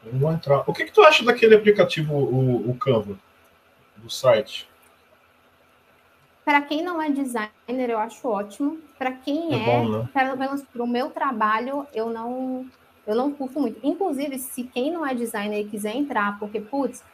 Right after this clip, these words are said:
Speaker 2: ah, eu tô querendo, eu tô tendo que fazer um trabalho sozinho, não tenho como contratar um designer, mas quer, tipo, umas dicas, uns toques, pode mandar lá também, que, pô,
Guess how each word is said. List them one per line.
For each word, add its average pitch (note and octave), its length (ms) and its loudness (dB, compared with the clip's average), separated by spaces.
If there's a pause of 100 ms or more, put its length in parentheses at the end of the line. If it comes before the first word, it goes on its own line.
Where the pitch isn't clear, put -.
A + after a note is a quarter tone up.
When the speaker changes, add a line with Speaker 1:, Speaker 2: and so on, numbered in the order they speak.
(180)
Speaker 2:
ah, C4 160 4
eu A#3 140 0
tô A#3 80 -2
querendo, B3+ 600 -4
eu G#3+ 80 -8
tô B3 120 -2
tendo B3+ 280 -4
que - 100 -20
fazer B3+ 180 -6
um A#3+ 100 -4
trabalho A3 380 -2
sozinho, A3+ 380 -4
não A#3 60 -6
tenho A#3 160 -8
como A#3 160 -10
contratar A3 400 -12
um G#3+ 80 -6
designer, G#3 440 -2
mas G3+ 240 -4
quer, A#3 220 -2
tipo, A#3+ 300 -10
umas A3+ 160 -2
dicas, G#3+ 560 -4
uns A3 160 -8
toques, A3+ 440 -2 (300)
pode C#4 220 4
mandar E4 340 2
lá B3 80 2
também, B3+ 400 -4
que, B3 240 -4
pô, A#3+ 300 -4